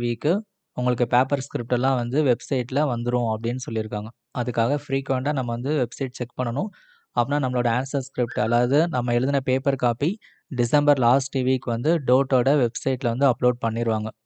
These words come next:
ஓகேவா? அதை பத்தி தான் கொடுத்துருக்காங்க. நெக்ஸ்ட் நம்ம பிப்ரவரி டூ தௌசண்ட் டுவெண்ட்டி ஃபோர் எக்ஸாம்ஸ் அப்ளை பண்றவங்களா இருந்தீங்க அப்படின்னா, ரீவேல்யூவேஷன் ரிசல்ட்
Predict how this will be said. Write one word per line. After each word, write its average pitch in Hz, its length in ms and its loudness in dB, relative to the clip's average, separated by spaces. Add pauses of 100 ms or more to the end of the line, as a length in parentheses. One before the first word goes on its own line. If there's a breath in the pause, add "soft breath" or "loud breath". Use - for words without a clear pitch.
(160)
ஓகேவா? 117 300 0
அதை 113 160 -2
பத்தி 120 200 -6
தான் 127 140 -4
கொடுத்துருக்காங்க. 117 480 -2 (760 soft breath)
நெக்ஸ்ட் 139 340 -2 (140)
நம்ம 127 100 -2 (140)
பிப்ரவரி 143 420 2
டூ - 20 0 (120)
தௌசண்ட் 127 280 -2
டுவெண்ட்டி 127 260 0
ஃபோர் 127 240 2
எக்ஸாம்ஸ் 127 440 -2
அப்ளை 139 180 0 (100)
பண்றவங்களா 120 460 0
இருந்தீங்க 135 400 -2
அப்படின்னா, 113 380 -2 (520 soft breath)
ரீவேல்யூவேஷன் 147 640 2
ரிசல்ட் 131 320 0